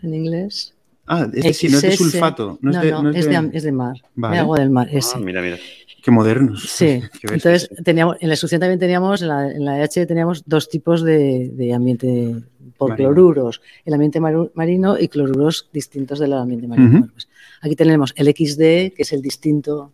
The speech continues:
Speaker 1: del
Speaker 2: Vale.
Speaker 1: marino, y que es por cloruros, por las piscinas, todo esto
Speaker 2: Vale,
Speaker 1: que
Speaker 2: vale,
Speaker 1: os
Speaker 2: vale.
Speaker 1: Con estos dan lo que eran los ambientes dos, tres y cuatro de la E H E.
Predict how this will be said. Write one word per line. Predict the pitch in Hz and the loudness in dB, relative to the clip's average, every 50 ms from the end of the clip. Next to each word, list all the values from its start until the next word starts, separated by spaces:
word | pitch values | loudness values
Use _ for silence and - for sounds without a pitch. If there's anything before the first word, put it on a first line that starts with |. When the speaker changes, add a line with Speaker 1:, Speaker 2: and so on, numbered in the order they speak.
| _ - | _ -6
Speaker 1:
del | 147 143 143 | -4 -2 0
Speaker 2:
Vale. | 147 147 - 165 165 | 0 2 4 4 4
Speaker 1:
marino, | 156 156 160 170 _ - - - | 4 2 0 -4 _ -12 -20 -18
y | - 160 | -6 -2
que | - | -2
es | 151 - | -2 2
por | - 160 143 | 2 0 2
cloruros, | - - 120 120 120 127 120 113 110 - | 2 2 0 0 0 0 -2 -4 -6 -10
por | - - | -12 -16
las | 120 117 | -16 -10
piscinas, | - 160 151 - - 156 151 147 143 143 139 135 135 131 131 127 | -8 -8 -6 -2 2 4 4 4 4 4 4 4 4 2 0 -2
todo | 127 117 | -2 -2
esto | 113 110 107 | 0 0 2
Speaker 2:
Vale, | 104 98 98 98 95 95 | 2 2 2 0 0 -2
Speaker 1:
que | 92 | -4
Speaker 2:
vale, | 92 92 | -4 -6
Speaker 1:
os | 90 | -6
Speaker 2:
vale. | 92 87 87 - _ - - - _ _ _ _ _ _ - - - - - _ - | -8 -10 -12 -16 _ -20 -20 -20 _ _ _ _ _ _ -20 -20 -18 -18 -20 _ 0
Speaker 1:
Con | - 160 | 2 2
estos | 139 127 185 175 | 4 4 4 4
dan | 180 175 170 185 190 - - _ _ _ - | 4 4 4 4 2 -2 -6 _ _ _ -4
lo | 156 135 | -2 0
que | 139 | 0
eran | 151 147 151 | 0 0 0
los | 147 | -2
ambientes | 147 151 151 147 147 139 156 165 170 165 - _ _ - | 0 0 0 0 0 2 2 2 2 0 -4 _ _ -4
dos, | 147 151 156 156 156 156 | 0 2 2 2 0 -2
tres | - 156 147 147 | -4 -4 -2 -2
y | 160 | -2
cuatro | - - 147 143 143 - 156 156 | 0 0 0 0 0 0 0 2
de | 156 156 151 143 135 123 117 117 | 2 2 2 2 0 -2 -2 -4
la | 123 120 117 113 | -4 -2 -2 -2
E | 117 | -4
H | 117 - - - 117 | -6 -8 -8 -8 -6
E. | 110 110 110 - | -6 -6 -8 -10